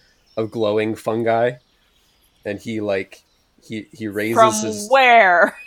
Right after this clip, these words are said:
Speaker 2: <laughs>
Speaker 1: he raises his, uh, dagger to his lips, and he makes this kind of, like, sound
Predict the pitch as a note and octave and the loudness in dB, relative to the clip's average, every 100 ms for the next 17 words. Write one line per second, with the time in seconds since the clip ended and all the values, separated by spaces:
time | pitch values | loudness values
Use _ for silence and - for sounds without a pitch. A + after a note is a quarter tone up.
0 | - - - - _ _ _ - A#2 A2+ | -16 -14 -14 -18 _ _ _ -10 -2 0
1 | A#2+ A#2+ B2+ A#2+ - - _ _ _ _ | 0 -2 -4 -6 -10 -18 _ _ _ _
2 | _ - A2+ A2 - A#2 G2+ F#2+ G2 G#2 | _ -6 -6 -6 -6 -4 -4 -4 -4 -2
3 | G#2 G2+ G#2 - G2+ G2+ A#2 - - G#2+ | -2 -6 -10 -10 -12 -4 -4 -4 -8 -8
4 | G2+ G2+ - A2+ A2 G#2 A2 - G#2+ G2+ | -6 -8 -10 -6 -6 -6 -10 -10 -8 -6
5 | G2+ - - - - - - _ - - | -8 -10 -20 -20 -20 -20 -20 _ -20 -20
6 | - - - - _ _ - - G#2+ A#2 | -20 -20 -20 -20 _ _ -10 -6 -4 -4